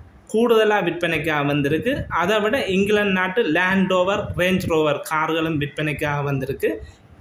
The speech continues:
இந்த கார்கள் எல்லாம் எங்க விற்பனைக்காக வந்திருக்கு, என்ன விலைக்கு விற்பனைக்காக வந்திருக்குன்றத முழுமையான தகவலை நாங்க இந்த வீடியோவில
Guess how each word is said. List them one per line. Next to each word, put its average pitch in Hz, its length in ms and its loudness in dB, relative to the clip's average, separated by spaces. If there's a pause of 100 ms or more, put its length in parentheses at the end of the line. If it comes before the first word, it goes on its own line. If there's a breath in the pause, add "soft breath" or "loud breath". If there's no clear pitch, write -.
(260)
இந்த 247 180 4 (160)
கார்கள் 208 420 2
எல்லாம் 214 320 0
எங்க 202 280 2 (100)
விற்பனைக்காக 175 680 -2
வந்திருக்கு, 156 440 -2 (120)
என்ன 185 200 0
விலைக்கு 185 380 0
விற்பனைக்காக 165 680 -2
வந்திருக்குன்றத 147 580 -2 (140)
முழுமையான 202 500 0 (100)
தகவலை 165 420 -2 (100)
நாங்க 151 180 -4
இந்த 151 220 0
வீடியோவில 143 580 -2